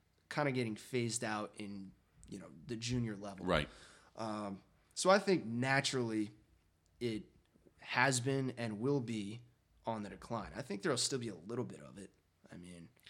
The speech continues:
Speaker 1: it's
Speaker 2: I mean, you can't eliminate it from any s-,
Speaker 1: Yeah,
Speaker 2: every sport
Speaker 1: exactly.
Speaker 2: completely, just like you can't eliminate it from life completely.
Speaker 1: Yeah.
Speaker 2: You know, you
Speaker 1: I
Speaker 2: can't
Speaker 1: mean, and the thing is, like, you know, fighting is technically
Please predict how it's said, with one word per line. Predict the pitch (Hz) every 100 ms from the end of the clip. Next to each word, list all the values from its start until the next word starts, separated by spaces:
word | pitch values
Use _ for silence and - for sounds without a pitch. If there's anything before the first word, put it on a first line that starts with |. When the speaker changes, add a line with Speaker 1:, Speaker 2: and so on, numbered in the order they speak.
| - -
Speaker 1:
it's | 127 165
Speaker 2:
I |
mean, | 156 151
you |
can't | 147 175 131
eliminate | 117 120 113 104
it | 98
from | 101 98 104
any | 104
s-, | 104 -
Speaker 1:
Yeah, | -
Speaker 2:
every | 104 113
sport | 120 110
Speaker 1:
exactly. | 117 101
Speaker 2:
completely, | 113 113
just | 117 123
like | 127
you | 117
can't | - 123
eliminate | 104 104 104 101
it | 92
from | 98 95
life | 113 127 -
completely. | 87 82 80 67 -
Speaker 1:
Yeah. | 233 208
Speaker 2:
You | 95
know, | 92 95 113 117
you | 104
Speaker 1:
I | 131
Speaker 2:
can't | 151
Speaker 1:
mean, | 156 139 - - - -
and | 147 147 131 - 139
the | 143
thing | - 226 151
is, | 139 120 113
like, | 104 - - - _ -
you | 143
know, | 110
fighting | - 180 185 139
is | 110 -
technically | - 139 117 107